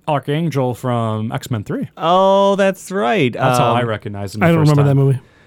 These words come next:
Speaker 2: <laughs> Um,
Speaker 1: No? Last Stand wasn't your movie?
Speaker 3: No. <laughs>
Speaker 2: No, I, no, no, no. I think he played Angel in X-Men Apocalypse.
Speaker 3: Oh, yeah.
Speaker 1: Oh, you're right.
Speaker 2: Yeah,
Speaker 1: I'm
Speaker 2: 'cause it,
Speaker 1: thinking,
Speaker 2: it was
Speaker 1: what
Speaker 2: Ben,
Speaker 1: other,
Speaker 2: it
Speaker 1: what
Speaker 2: was
Speaker 1: other
Speaker 2: Ben,
Speaker 1: white
Speaker 3: Ben
Speaker 1: guy am I
Speaker 3: Foster.
Speaker 2: Ben
Speaker 1: thinking?
Speaker 2: Foster.
Speaker 1: That's right.
Speaker 2: But
Speaker 1: Good
Speaker 2: Ben
Speaker 1: call.
Speaker 2: Hart, yeah, a couple Bens playing, uh,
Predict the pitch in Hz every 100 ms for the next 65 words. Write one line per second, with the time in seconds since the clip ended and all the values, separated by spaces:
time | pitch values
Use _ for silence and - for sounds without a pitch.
0 | - 147 175 170 165 147 143 143 143 170
1 | 156 147 147 - 151 151 143 147 147 143
2 | 143 165 180 147 156 160 165 135 _ -
3 | - 247 262 247 214 262 254 240 196 185
4 | 269 302 277 233 202 190 185 165 151 -
5 | 139 110 117 110 90 82 - - _ _
6 | _ _ _ _ _ _ _ - 185 175
7 | 160 135 117 170 170 165 165 151 120 107
8 | 104 110 123 107 156 170 160 - 170 180
9 | 190 190 196 160 170 185 185 196 190 147
10 | 175 190 156 156 143 214 180 190 170 165
11 | 117 147 139 110 170 175 170 117 120 107
12 | 104 104 - 143 135 170 143 160 165 160
13 | 123 110 - 151 143 139 135 120 - 127
14 | 113 107 104 104